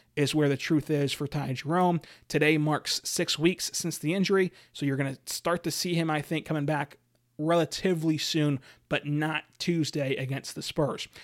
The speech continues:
DeMar DeRozan is out, Derek White is out, and Devin Vassell is questionable for San Antonio. This is a big deal that DeMar DeRozan is out, which we'll talk about in a second. S G A was nominated for Player of the Week in the Western Conference this week.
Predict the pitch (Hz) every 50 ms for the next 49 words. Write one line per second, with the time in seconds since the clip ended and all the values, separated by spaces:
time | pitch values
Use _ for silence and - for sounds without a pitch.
0 | - - _ - 165 180 202 208 220 190 208 208 240 269 302 302 269 214 220 180
1 | 151 - - 151 143 127 107 - - - 139 165 175 175 170 - 151 165 185 190
2 | 180 - 180 156 185 180 175 175 - - 147 139 143 147 156 156 151 147 - 226
3 | 214 180 165 156 - - - - - _ - 147 156 - - - - - 185 185
4 | 180 - - 185 160 139 131 - - - - - - - - 156 139 131 127 127
5 | - - 196 208 202 190 180 175 170 165 - - - - _ _ - 156 139 -
6 | 170 156 143 127 - 165 175 170 160 - 170 165 170 156 156 143 - - - 156
7 | 160 156 143 147 151 147 147 143 147 139 147 151 151 - - - - _ _ -
8 | 156 - 139 - - 151 156 - 151 135 - 147 143 - - 160 - 147 - -
9 | - - - - _ _ - 208 240 - - - 240 220 220 254 262 254 208 -
10 | - - - - 160 165 160 147 156 156 170 196 226 277 311 330 320 277 247 190
11 | 156 139 - 147 - 196 208 220 196 180 185 196 196 190 170 165 165 - 165 147
12 | - 175 180 175 - 151 - 147 - - 151 135 - -